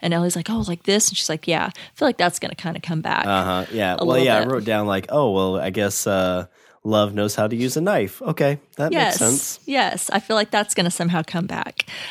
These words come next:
Speaker 1: Um, because, yeah, we know Delilah did get her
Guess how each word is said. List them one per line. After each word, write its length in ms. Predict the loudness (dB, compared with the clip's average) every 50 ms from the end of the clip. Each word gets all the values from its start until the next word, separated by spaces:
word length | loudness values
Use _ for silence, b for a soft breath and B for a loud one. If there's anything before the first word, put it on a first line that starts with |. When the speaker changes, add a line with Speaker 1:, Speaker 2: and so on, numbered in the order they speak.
| B B
Speaker 1:
Um, 520 | 2 4 4 4 4 2 -2 -4 -6 -4 -4
because, 300 | -2 0 0 0 0 2
yeah, 220 | 2 2 2 2
we 120 | 2 0 0
know 140 | -2 -2
Delilah 380 | -2 -2 -2 0 0 0 -2 -2
did 160 | -2 -2 -2
get 100 | 0 0
her 220 | 0 0 -2 -2